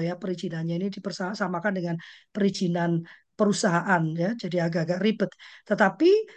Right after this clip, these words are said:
yang saya tahu di undang-undang, eh, tenaga kerja sebelumnya itu, eh, disebutkan, eh, apa, eh, maksimal jam kerja yang dibolehkan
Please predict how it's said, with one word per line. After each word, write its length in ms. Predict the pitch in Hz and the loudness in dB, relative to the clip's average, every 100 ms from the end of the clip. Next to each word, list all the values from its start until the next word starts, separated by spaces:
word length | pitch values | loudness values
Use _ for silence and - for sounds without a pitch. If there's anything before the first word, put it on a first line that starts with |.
| _ | _
yang 240 | 269 254 247 | 4 4 4
saya 160 | 254 | -2
tahu 400 | 247 269 339 339 | 2 2 4 2
di 160 | - 233 233 | 2 -2 2
undang-undang, 720 | 247 240 240 294 285 254 240 - | 4 4 2 2 2 2 -2 -4
eh, 200 | 226 208 | 0 0
tenaga 320 | 214 214 202 | 2 2 2
kerja 320 | 190 196 - 190 | 0 -2 0 -2
sebelumnya 720 | 190 - 220 330 226 160 180 - | 0 0 2 4 2 2 0 -2
itu, 560 | 196 - - 226 311 370 - _ - - - - | -4 -4 -4 0 0 -4 -12 _ -20 -20 -14 2
eh, 160 | 220 | 2
disebutkan, 800 | 220 226 269 233 226 - 269 294 359 - _ | 4 2 2 0 -2 2 4 4 2 -6 _
eh, 480 | 214 196 190 185 180 | -2 0 0 -2 -4
apa, 480 | 185 208 175 254 339 - - _ _ _ - | -4 -6 0 0 0 -6 -20 _ _ _ -2
eh, 80 | 214 | 2
maksimal 1040 | 214 233 233 - 269 269 277 226 190 175 170 | 4 4 0 4 6 8 8 8 6 0 0
jam 320 | 196 185 180 | 2 2 0
kerja 320 | 202 - 208 | -4 -2 2
yang 160 | 202 190 | 4 2
dibolehkan 880 | 190 170 180 165 165 - 208 311 | 0 0 0 0 -2 2 2 2